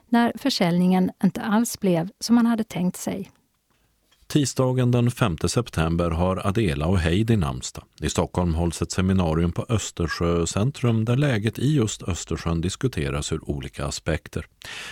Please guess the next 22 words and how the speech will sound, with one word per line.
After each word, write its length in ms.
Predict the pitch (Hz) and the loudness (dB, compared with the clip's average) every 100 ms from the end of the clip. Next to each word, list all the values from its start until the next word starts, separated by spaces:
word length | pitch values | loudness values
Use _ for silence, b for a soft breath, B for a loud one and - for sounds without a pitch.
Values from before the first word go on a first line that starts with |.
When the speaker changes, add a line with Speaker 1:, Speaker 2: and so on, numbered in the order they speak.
| B | B
Speaker 2:
Miljöminister 680 | - 78 80 80 80 78 87 | -4 0 2 2 0 0 -4
Carolina 540 | 76 80 82 80 80 82 | -2 0 0 0 0 -2
Skog 560 | - - 113 120 120 | -4 -2 0 0 -2
är 260 | 113 107 110 | -2 0 0
inledningstalare 1000 | 127 92 85 85 - - 92 104 117 123 - | 0 0 0 0 -2 -2 2 2 2 0 -4
och 380 | - - 170 | -18 -8 -6
pratar 380 | - 139 113 101 | 0 0 0 0
om 160 | 101 95 | 2 2
vad 120 | 92 | 0
Sverige 420 | - 76 80 104 | 0 0 2 2
gör 340 | 101 78 82 92 | 2 2 2 0
efter 380 | 85 80 - | -2 -4 -2
den 220 | 87 85 87 | -2 0 -2
stora 340 | - 92 85 | -2 0 0
havskonferensen 1200 | 85 131 - - - 82 - 85 120 135 - 98 | 0 -2 -2 -6 -2 -2 0 0 0 0 -2 -2
i 120 | 95 | 0
New 280 | 87 90 85 | 0 2 2
York 320 | 90 135 104 | 2 0 -2
som 160 | - 71 | -6 -6
hölls 300 | 65 67 - | -6 -6 -4
i 40 | |
juni. 460 | 73 69 80 95 87 | -4 0 2 2 0